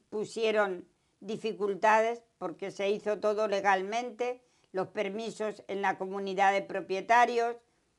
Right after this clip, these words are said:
en el Concello, y no solamente me dejaron, eh, poner la placa, sino que, como muy bien has dicho, me acompañaron,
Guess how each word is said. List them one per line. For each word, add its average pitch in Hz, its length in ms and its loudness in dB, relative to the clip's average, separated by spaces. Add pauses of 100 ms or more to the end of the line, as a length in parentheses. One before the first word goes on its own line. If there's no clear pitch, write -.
(280)
en 196 500 0
el 185 140 -2
Concello, 220 840 0 (480)
y 214 320 -6
no 233 180 -2
solamente 226 880 -2 (480)
me 214 380 -8
dejaron, 196 840 4
eh, 180 280 -8
poner 202 340 -2
la 208 180 4
placa, 214 520 2 (180)
sino 202 480 -4
que, 202 360 -2
como 196 280 -4
muy 220 180 -4
bien 208 220 0
has 196 140 -2
dicho, 202 460 -6 (400)
me 208 140 -2
acompañaron, 190 1080 2